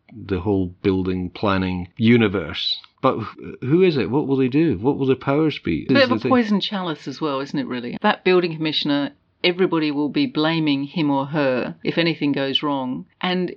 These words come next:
Speaker 2: if they don't have the power to fix situations immediately, it's gonna be really difficult. They're gonna have to be able to negotiate with both sides of Parliament, really, and they've got to be able to tell developers what's happening.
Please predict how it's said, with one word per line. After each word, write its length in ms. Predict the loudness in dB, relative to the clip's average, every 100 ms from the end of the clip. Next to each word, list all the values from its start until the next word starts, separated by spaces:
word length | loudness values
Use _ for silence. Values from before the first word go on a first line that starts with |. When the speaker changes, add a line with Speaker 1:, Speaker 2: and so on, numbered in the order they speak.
| -4
Speaker 2:
if 160 | -2
they 100 | 0
don't 200 | 2 2 0
have 160 | -4
the 80 | -6
power 260 | -4 -2 -2
to 120 | -4
fix 340 | -4 -4 -4
situations 680 | -4 -4 0 0 0 -2 -4
immediately, 680 | -6 -6 -4 -6 -4 -8 -8
it's 180 | -12 -10
gonna 160 | -8 -4
be 140 | -4
really 260 | -2 -4 -4
difficult. 540 | -4 -4 -4 -6 -4
They're 80 | 0
gonna 160 | 2 2
have 160 | 0 0
to 280 | 2 2 0 _
be 80 | 2
able 200 | 2 2
to 460 | 0 0 -2 -4 -4
negotiate 560 | -2 2 2 2 2 2
with 140 | 0
both 200 | 0 0 0
sides 320 | -2 -2 -4
of 180 | -6 -8
Parliament, 480 | -4 -4 -2 -4 -6
really, 380 | -6 -4 -4 -6 -2
and 580 | 2 2 2 -2 -4 -6
they've 140 | -6 -4
got 100 | -4
to 60 | 0
be 100 | 0
able 160 | 0
to 360 | -2 -2 -4 -6 -12 -16
tell 180 | -2 -2
developers 540 | 0 0 0 -2 -4
what's 180 | -6 -8
happening. 540 | -6 -4 -2 0 0